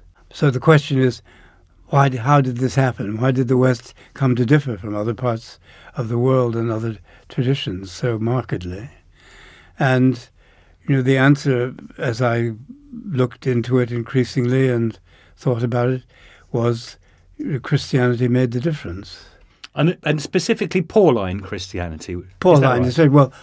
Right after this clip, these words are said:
Speaker 1: Paul presented the concept <laughs> in a way. I mean, if, if, if, if Jesus was the percept, Paul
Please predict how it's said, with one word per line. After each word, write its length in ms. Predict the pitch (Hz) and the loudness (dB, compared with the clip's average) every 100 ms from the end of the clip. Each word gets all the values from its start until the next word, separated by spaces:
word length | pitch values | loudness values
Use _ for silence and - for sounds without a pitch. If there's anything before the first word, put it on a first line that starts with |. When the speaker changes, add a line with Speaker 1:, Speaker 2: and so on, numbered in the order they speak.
| - | -20
Speaker 1:
Paul 380 | - 214 202 160 | 0 6 6 6
presented 580 | - 151 135 139 135 123 | 4 0 4 4 4 0
the 80 | 123 | -2
concept 760 | - 214 180 - - - - - | 0 2 2 -2 -12 -14 -18 -6
<laughs> 40 | |
in 180 | 175 151 | -4 -2
a 80 | - | -4
way. 380 | 165 139 131 - _ - - - - | -4 -2 -4 -6 _ -18 -16 -14 -6
I 80 | |
mean, 180 | 160 165 | -4 4
if, 220 | 147 143 - - - - | 4 4 -4 -20 -12 -4
if, 260 | 127 - - - - - | -4 -4 -20 -20 -20 -8
if, 720 | 156 139 147 143 - 160 104 | -2 0 0 -4 -2 -4 -2
if 140 | 113 104 | -6 -4
Jesus 420 | 143 135 139 123 | 0 2 0 -2
was 180 | 123 113 | -2 -4
the 60 | 113 | -2
percept, 760 | 139 147 143 - 104 104 - _ - | 4 4 4 0 -8 -12 -20 _ -20
Paul 460 | - 151 143 139 120 | -2 0 2 0 -6